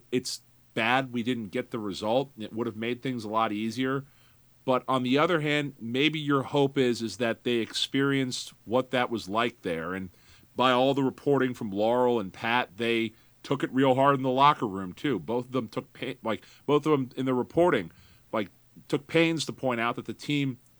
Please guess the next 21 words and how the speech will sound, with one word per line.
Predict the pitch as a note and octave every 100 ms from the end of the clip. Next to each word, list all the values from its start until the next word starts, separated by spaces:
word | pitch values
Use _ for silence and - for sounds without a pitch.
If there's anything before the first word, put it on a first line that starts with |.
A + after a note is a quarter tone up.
| _
looked | G2 G2 A2+ E3 - - _ -
like | B2 C3 B2+
shit | - - D3 C3+ - _ _ _
sitting | - - C3 C#3
in | C3+
the |
locker | C3 C#3 C#3 B2
room | A#2
after | A#2+ B2
the | A#2
game. | A2+ C#3 F2+
Like, | F2+
they | A2+
knew | G#2 A2+ B2+
what | C3 A#2+
they | A#2+
had | A#2
just | A#2 G#2+
missed | A2+ - A2+
an |
opportunity, | A2 A2+ G#2 C#3 C#3+ G#2 E2